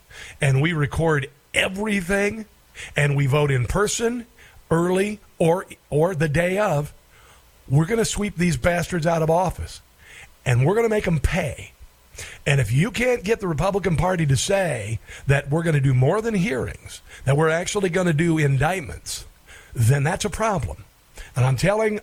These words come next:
all of my Republican listeners, you haven't proven yourself, Republican leadership.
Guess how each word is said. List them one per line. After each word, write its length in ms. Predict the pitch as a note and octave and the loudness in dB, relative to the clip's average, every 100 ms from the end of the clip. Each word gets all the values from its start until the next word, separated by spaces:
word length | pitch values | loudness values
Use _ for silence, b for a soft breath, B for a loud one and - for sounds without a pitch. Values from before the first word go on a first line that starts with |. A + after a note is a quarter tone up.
| - | -2
all 240 | D3+ A3+ | 0 2
of 60 | B3 | 0
my 320 | A3 A3 A3 | 0 0 0
Republican 800 | G#3+ F#3 D3 F#3 G3 G#3 G#3 G3 - B B | 0 0 2 2 0 0 -2 -4 -8 B B
listeners, 480 | D3 A3+ C#3+ G#2 - B | 2 2 -2 -10 -16 B
you 320 | A#2+ C#3+ B3 | 0 2 2
haven't 340 | G3 G#3+ G#3 - | 0 0 -2 -4
proven 320 | - A3+ F#3+ | -2 0 0
yourself, 460 | D3+ - D#3 B2 | 0 0 0 0
Republican 420 | D3 C#3 C3 B2+ B2+ | 0 0 0 0 2
leadership. 540 | C3 A#2+ B2+ D3+ - | 2 0 -2 -4 -6